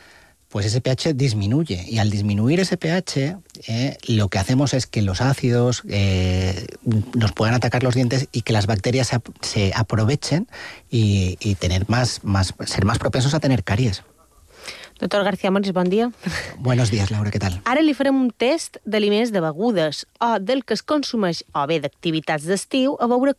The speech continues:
Speaker 2: com afecta la nostra boca.
Speaker 1: A ver, ¿qué
Speaker 2: Vostè
Speaker 1: tal?
Speaker 2: ens ha de dir si és dolent o que ens recomana.
Speaker 1: Perfecto.
Speaker 2: Per exemple, un clàssic, els gelats. Són dolents perquè tenen sucre i provoquen càries? I a més,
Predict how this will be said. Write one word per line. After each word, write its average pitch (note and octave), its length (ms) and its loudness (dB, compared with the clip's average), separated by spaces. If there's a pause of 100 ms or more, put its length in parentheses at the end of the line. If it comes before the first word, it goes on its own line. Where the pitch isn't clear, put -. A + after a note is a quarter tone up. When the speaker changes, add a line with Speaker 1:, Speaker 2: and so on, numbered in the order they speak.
Speaker 2:
com D4 160 2
afecta E3 400 -4
la D#3 80 -2
nostra C#3+ 240 -6
boca. - 320 -10 (240)
Speaker 1:
A G#2 80 -2
ver, F#2 160 0
¿qué - 80 0
Speaker 2:
Vostè - 240 0
Speaker 1:
tal? D#4+ 240 0
Speaker 2:
ens A3+ 80 2
ha G#3+ 80 0
de G3+ 160 2
dir D3+ 160 -2
si F#3 240 0
és E3 80 -2
dolent F#3+ 480 2 (240)
o E3 240 0
que D#3+ 160 -2
ens C#3+ 160 -2
recomana. D3 540 -2 (260)
Speaker 1:
Perfecto. - 560 -8
Speaker 2:
Per A3+ 160 0
exemple, D3+ 560 -4
un A3+ 160 0
clàssic, C3+ 480 -6 (240)
els G#3 240 0
gelats. - 540 -6 (340)
Són D4 320 0
dolents C#4 400 2
perquè G#3 320 -2
tenen G3 320 0
sucre F3 540 0 (100)
i F3 80 -2
provoquen E3 480 0
càries? A#3 640 -4 (160)
I F#3 160 0
a F3+ 80 2
més, - 380 -4